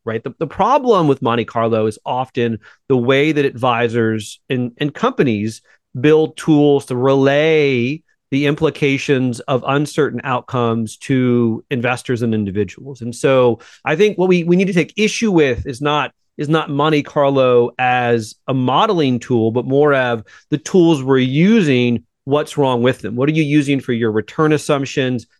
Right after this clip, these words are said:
How do you incorporate fees? What do you do about taxes? I think that the problem is, is not, is not, is not Monte Carlo. It's, it's the models. And like I mentioned before, I think a lot of the models that we use today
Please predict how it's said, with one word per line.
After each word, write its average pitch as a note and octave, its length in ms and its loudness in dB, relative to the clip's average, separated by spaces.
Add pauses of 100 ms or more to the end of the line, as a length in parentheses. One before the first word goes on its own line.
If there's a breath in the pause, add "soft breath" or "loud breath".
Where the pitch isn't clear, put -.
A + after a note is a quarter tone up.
(140)
How D3 100 -2
do C#3+ 60 0
you C#3 100 0
incorporate A#2+ 580 -2
fees? D#3 720 2 (200 soft breath)
What D3 100 2
do D3 60 0
you C#3+ 100 0
do B2+ 160 4
about A#2 280 -2
taxes? D3 520 -4
I C3+ 100 0
think D#3 220 -2
that B2 160 0
the B2+ 80 -6
problem G3 560 0
is, B2+ 220 0
is B2 180 -14
not, C#3+ 420 -2 (360)
is B2 120 -10
not, C#3+ 320 -2 (300)
is C#3 100 -4
not C#3+ 180 0
Monte A#2 220 -2
Carlo. C3+ 640 2
It's, - 380 -10
it's B2+ 160 -8
the A#2+ 100 -2
models. A2+ 920 0
And C#3 120 -2
like C#3 160 -2 (160)
I B2 40 -6
mentioned B2 280 -6
before, C3 640 2 (600 soft breath)
I D#3 120 -2
think A3 140 2
a G3 40 4
lot E3 220 4
of G3+ 60 2
the F3+ 60 2
models D3+ 420 0
that C3+ 80 2
we B2+ 120 -2
use C3 280 0
today B2 800 -2